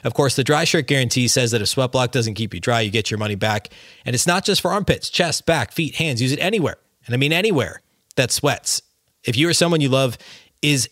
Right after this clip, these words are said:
dealing with excessive sweat, you have to check out Sweatblock. Get it today for twenty percent off at sweatblock dot com with the promo code Locked On. You can also grab it at Amazon or C V S, but again, sweatblock dot com, promo code Locked On for twenty percent off.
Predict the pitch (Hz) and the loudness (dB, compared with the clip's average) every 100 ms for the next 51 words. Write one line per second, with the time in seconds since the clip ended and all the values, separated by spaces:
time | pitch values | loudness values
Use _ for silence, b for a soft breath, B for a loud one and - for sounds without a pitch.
0 | - 151 196 160 104 95 104 117 - 101 | -2 2 2 2 0 -2 -2 0 0 -2
1 | - 160 143 143 - - 147 156 143 - | 0 0 2 -2 -2 -2 0 0 0 0
2 | 180 - 85 - 120 - 139 151 123 - | 0 -2 -4 -4 -4 -2 -2 -2 -2 -2
3 | 160 170 - 147 143 135 B B B B | -2 0 0 2 2 -2 B B B B
4 | 143 139 - 170 170 170 - 160 - 127 | -2 0 2 0 2 0 0 -2 0 -2
5 | 104 104 98 123 113 107 113 101 104 113 | 0 -2 0 2 2 2 0 0 -2 0
6 | 147 - 120 90 92 127 147 - 139 139 | -2 -2 -4 -4 -4 -2 0 0 2 2
7 | 135 113 131 139 123 123 101 - 110 117 | 0 0 -2 0 0 0 0 -2 0 0
8 | 110 - 117 113 - B B - 180 180 | 0 -2 -2 -4 -8 B B 0 2 4
9 | 190 170 180 156 160 147 139 135 123 131 | 0 2 0 0 -2 0 0 0 2 2
10 | 113 117 113 123 113 107 - 113 101 - | 2 0 0 -2 -2 -4 -2 -4 -2 -4
11 | 110 107 | -2 -2